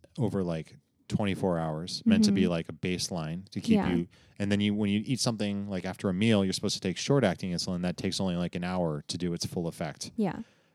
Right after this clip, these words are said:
Speaker 2: So it's,
Speaker 1: Uh,
Speaker 2: like, a much more violent dose.
Speaker 1: Yeah.
Speaker 2: <laughs>
Speaker 1: And one, I did the nightmare thing that,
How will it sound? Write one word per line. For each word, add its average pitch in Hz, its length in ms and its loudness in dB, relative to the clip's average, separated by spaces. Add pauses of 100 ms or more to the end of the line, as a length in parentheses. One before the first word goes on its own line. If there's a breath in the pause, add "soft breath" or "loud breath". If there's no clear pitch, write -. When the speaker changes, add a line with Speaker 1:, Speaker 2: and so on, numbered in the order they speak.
(280 soft breath)
Speaker 2:
So - 180 6
it's, - 100 2
Speaker 1:
Uh, - 20 2
Speaker 2:
like, 240 140 -2
a 240 40 2
much 233 220 -2
more 233 120 2
violent 185 460 -2
dose. - 400 0
Speaker 1:
Yeah. 98 460 6 (100)
Speaker 2:
<laughs> - 100 -14
Speaker 1:
And 104 160 0
one, 113 180 10
I 104 80 2
did 113 140 6
the 113 80 6
nightmare 98 380 2
thing 90 260 -2
that, 82 160 0